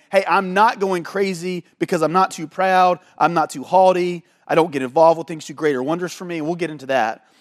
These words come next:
But then he says this, "Instead, I have calmed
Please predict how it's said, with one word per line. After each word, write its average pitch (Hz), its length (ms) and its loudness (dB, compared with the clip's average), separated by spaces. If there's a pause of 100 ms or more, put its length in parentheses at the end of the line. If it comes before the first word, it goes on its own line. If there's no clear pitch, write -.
But 180 120 -2
then 247 80 -2
he 247 80 -4
says 170 220 -4
this, 139 360 -2
"Instead, 110 640 -2 (1080)
I 156 60 -4
have 123 180 -6
calmed 202 680 -6